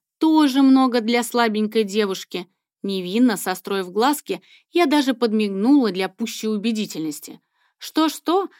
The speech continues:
а соблазнять мужчин я умела. Десять и точка. Ради меньшего на такой риск не пойду.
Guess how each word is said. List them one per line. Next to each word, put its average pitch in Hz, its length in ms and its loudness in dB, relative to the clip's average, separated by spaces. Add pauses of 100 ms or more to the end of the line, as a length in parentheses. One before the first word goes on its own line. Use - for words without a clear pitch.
(140)
а 208 120 -4
соблазнять 226 560 2
мужчин 277 320 4
я 269 200 6
умела. 240 460 4 (460)
Десять 220 720 0
и 254 100 0
точка. - 580 -8 (260)
Ради 294 320 4
меньшего 277 600 8
на 190 160 -4
такой 220 360 4
риск 277 300 0
не 208 140 0
пойду. 240 520 -2